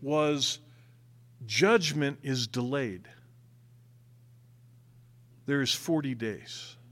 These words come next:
There's forty days." God is not standing at the gate with his sword. He's not with his angels in the sky of the heaven ready to rain down brimstone and fire on this city.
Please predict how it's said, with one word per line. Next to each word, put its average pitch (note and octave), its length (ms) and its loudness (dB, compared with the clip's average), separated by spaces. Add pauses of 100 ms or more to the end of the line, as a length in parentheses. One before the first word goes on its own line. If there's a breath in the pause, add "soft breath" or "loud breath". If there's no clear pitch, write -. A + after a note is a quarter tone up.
(1200)
There's A2 120 -8
forty C3 420 -6
days." - 460 -16 (2250 loud breath)
God F3 240 8
is E3+ 140 4
not F3+ 180 4
standing F3 440 2
at E3 120 -2
the C#3+ 60 -2
gate C#3 360 0 (1080 soft breath)
with D3+ 180 6
his D#3+ 140 6
sword. D3 540 4 (320 soft breath)
He's D3+ 240 0
not F3+ 200 4
with D#3 160 2
his C#3 180 0
angels D#3+ 540 4
in C#3+ 140 0
the C3 60 -2
sky D#3 380 2
of C3+ 160 0
the C3 80 0
heaven C#3 400 0
ready D3 380 4 (300 loud breath)
to C#3 140 0 (320)
rain F3+ 540 6
down E3 320 6
brimstone D3+ 720 0
and B2+ 140 -2
fire C#3+ 500 2
on C3+ 140 0
this C3 160 -4
city. C3+ 440 -4